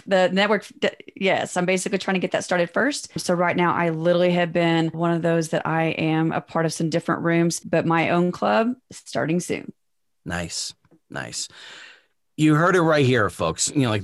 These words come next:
Speaker 2: this is what you, you know, like, it, it may sound intimidating, but at the same time, it is exactly what you need to make sure that if you are going to turn this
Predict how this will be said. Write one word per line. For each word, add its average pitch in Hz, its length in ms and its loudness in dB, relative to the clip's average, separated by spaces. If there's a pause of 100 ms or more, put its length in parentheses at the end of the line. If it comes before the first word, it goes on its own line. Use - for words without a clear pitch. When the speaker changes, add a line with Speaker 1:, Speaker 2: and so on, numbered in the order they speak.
(140)
Speaker 2:
this 147 380 2
is 139 640 4
what 123 480 0
you, 131 180 0 (460)
you 165 100 2
know, 147 40 2
like, 139 220 -2
it, 160 200 0
it 156 120 2
may 147 280 6
sound 165 280 4
intimidating, 160 580 4
but 139 100 0
at 120 80 0
the 117 60 -6
same 120 260 0
time, 110 340 -2 (400)
it 151 240 0
is 131 420 2 (100)
exactly 123 640 -2
what 110 400 -2
you 127 240 0
need 123 320 4
to - 80 -6
make 113 240 -2
sure 113 480 0
that 92 220 -4
if 120 240 -4
you 127 220 2
are 117 140 0
going 139 440 2
to 135 100 -10
turn 160 360 2
this 82 340 -4